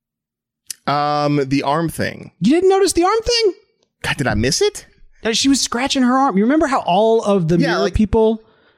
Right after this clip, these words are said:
Speaker 2: are scratching their arm? She started scratching her arm, man.
Speaker 1: Oh, man.
Speaker 2: Mm-hmm.
Speaker 1: I,
Speaker 2: She's
Speaker 1: I, I, I, I
Speaker 2: scratching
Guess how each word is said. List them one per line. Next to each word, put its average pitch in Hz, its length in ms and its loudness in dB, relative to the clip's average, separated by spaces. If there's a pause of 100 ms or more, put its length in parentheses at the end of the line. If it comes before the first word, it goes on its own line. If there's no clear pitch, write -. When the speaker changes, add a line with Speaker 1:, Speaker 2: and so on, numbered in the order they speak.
(120)
Speaker 2:
are 170 120 0
scratching 214 400 -2
their 185 140 2
arm? 190 140 2
She 214 160 -2
started 226 280 0
scratching 233 320 -2
her 233 80 2
arm, 294 160 2
man. 147 220 0 (720)
Speaker 1:
Oh, 135 280 -6
man. 127 560 -4 (560)
Speaker 2:
Mm-hmm. 214 600 4 (880)
Speaker 1:
I, 135 460 0
Speaker 2:
She's 135 100 0
Speaker 1:
I, 151 60 -4
I, 165 40 0
I, 175 120 -2
I 180 60 2
Speaker 2:
scratching 170 300 -2